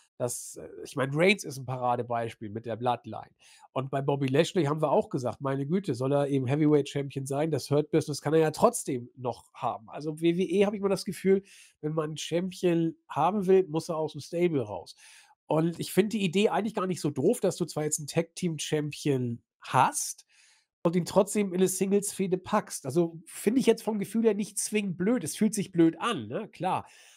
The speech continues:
Aber ich find, man kann es machen oder grundsätzlich könnte man es machen. Aber dann, da bin ich dann wieder bei dir, äh, degenerierst du irgendwann natürlich auch dann die Tag-Team, äh, League ein Stück weit, ne, die Tag Division,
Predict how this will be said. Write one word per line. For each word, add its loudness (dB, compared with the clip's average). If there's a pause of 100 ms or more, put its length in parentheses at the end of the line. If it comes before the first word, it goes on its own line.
(160)
Aber 0 (400)
ich -16
find, 0
man -4
kann -4
es -2
machen -2
oder 2
grundsätzlich 0
könnte 0
man -2
es -6
machen. -4 (720)
Aber 6
dann, -2 (280)
da -2
bin -2
ich -6
dann 0
wieder 4
bei 2
dir, 2 (1400)
äh, -20 (160)
degenerierst 2
du -2
irgendwann 0
natürlich -4
auch -6
dann -6
die -8
Tag-Team, -6 (380)
äh, -10 (340)
League -6
ein -12
Stück -6
weit, -10
ne, -2
die -2
Tag 0
Division, -2